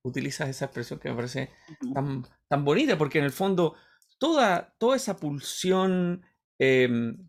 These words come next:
Speaker 1: podríamos decir, orientalista en el buen sentido del término, es decir, de la
Speaker 2: Ujú.
Speaker 1: fascinación que nos produce lo completamente ajeno,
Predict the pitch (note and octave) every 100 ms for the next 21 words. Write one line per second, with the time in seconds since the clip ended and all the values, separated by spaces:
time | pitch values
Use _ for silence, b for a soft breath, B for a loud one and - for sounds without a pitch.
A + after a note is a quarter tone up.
0 | _ A#2+ C3 B2+ A#2 D3 C3 - A2+ A2
1 | A2 G#2+ A2 C#3 D3 B2+ A2 G#2+ C3 D3
2 | E3+ D3 D3 B2 - G2+ G#2 A2 C#3 B2
3 | G#2+ B2+ A2+ A2 - A#2 - A#2+ A2+ -
4 | D#3 E3+ F3 C3 - B2 B2+ D3 D#3+ C3
5 | A#2+ A2+ C#3+ C3+ C3+ C3 A#2 - F#3 A#2
6 | C#3+